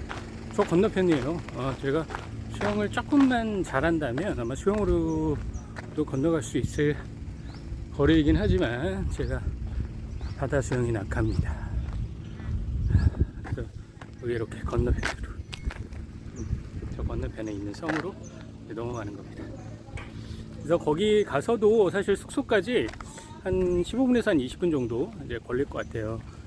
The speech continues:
물론 요렇게, 요런 차를 이제, 어, 빌려서, 음, 가고 하-, 가기도 하고, 근데 얼마인지 모르겠어요. 뭐 얼마인지는 모르겠지만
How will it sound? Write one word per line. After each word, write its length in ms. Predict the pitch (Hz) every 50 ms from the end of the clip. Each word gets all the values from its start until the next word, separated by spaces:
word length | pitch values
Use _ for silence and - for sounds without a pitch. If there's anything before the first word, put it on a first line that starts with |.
| - -
물론 220 | 143 170 196 175 127
요렇게, 520 | 127 156 190 - - 151 147 165 160 131 117
요런 240 | 123 151 175 170 165
차를 540 | - 214 214 208 202 196 185 190 190 143
이제, 240 | 113 107 127 120 123 - - - - - - - - -
어, 240 | 123 113 113 113 - -
빌려서, 500 | - 143 147 160 156 143 - 147 147 151 - - -
음, 280 | 123 113 110 110 104 - - - - - - - - - - - - - - -
가고 360 | - - 120 113 - 135 131
하-, 120 | 135 135 - - -
가기도 600 | - - - 123 127 139 139 131 - 175 160 175 170
하고, 320 | 202 202 - - 139 -
근데 160 | - - 131 139
얼마인지 580 | - 143 202 233 240 285 269 247 208 - 208
모르겠어요. 540 | 143 120 117 - 117 104 - - - 110 -
뭐 160 | 117 - 113 -
얼마인지는 440 | - 120 123 131 117 113 113 110 107
모르겠지만 460 | 110 107 113 123 - - 123 104